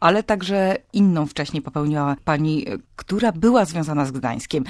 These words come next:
Jedenaście tysięcy dziewic. Ale zanim zaczniemy rozmawiać o tych książkach, które bardzo mocno są ściśle związane z Gdańskiem,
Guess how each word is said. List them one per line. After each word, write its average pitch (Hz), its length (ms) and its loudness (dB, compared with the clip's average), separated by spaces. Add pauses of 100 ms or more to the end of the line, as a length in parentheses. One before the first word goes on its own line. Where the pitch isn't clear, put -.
(180)
Jedenaście 175 460 0
tysięcy 143 420 -4
dziewic. - 460 -10
Ale 208 220 0
zanim 277 380 4
zaczniemy 208 420 0
rozmawiać 165 420 -2
o 143 40 -6
tych 139 140 -10
książkach, 143 420 -2
które 147 440 -2 (100)
bardzo 156 480 4
mocno 143 300 -2
są 143 180 -4
ściśle 147 480 -4
związane 139 680 0
z 143 320 -4
Gdańskiem, 147 500 -2